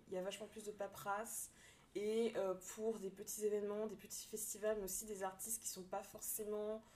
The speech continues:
euh, des énormes, euh, artistes internationaux, euh, c'est, en fait, tout est plus cher et tout est plus compliqué, donc c'est un peu décourageant, et ça fait que le Royaume-Uni est une destination, euh, qui est moins, euh,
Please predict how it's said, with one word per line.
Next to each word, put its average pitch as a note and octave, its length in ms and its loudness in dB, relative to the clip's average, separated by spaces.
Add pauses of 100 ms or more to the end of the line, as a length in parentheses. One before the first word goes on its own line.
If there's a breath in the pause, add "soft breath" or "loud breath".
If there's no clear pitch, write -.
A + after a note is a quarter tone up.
(280 loud breath)
euh, F3 120 2
des F3 280 -4
énormes, G3+ 420 2
euh, F3+ 260 2 (280)
artistes - 640 2
internationaux, F#3+ 840 0 (440 loud breath)
euh, E3+ 460 2
c'est, - 320 -2
en F3+ 40 0
fait, A3+ 160 2
tout - 240 -4
est G#3+ 40 0
plus G3 120 -8
cher A3 280 4
et G3+ 40 -6
tout - 200 -10
est G3 40 -8
plus - 140 -12
compliqué, G#3 560 -2
donc F3+ 140 0
c'est F#3 140 0
un F3 140 -4
peu G3+ 80 -10
décourageant, G3 500 0
et A3 60 2
ça G#3+ 120 -2
fait - 100 -14
que - 80 -18
le G#3 60 -2
Royaume-Uni F#3+ 400 -4
est G#3 60 -4
une G3 60 -6
destination, F3 560 -4
euh, G3 260 -10 (420 loud breath)
qui - 120 -4
est - 20 2
moins, G3 540 2
euh, F3 100 2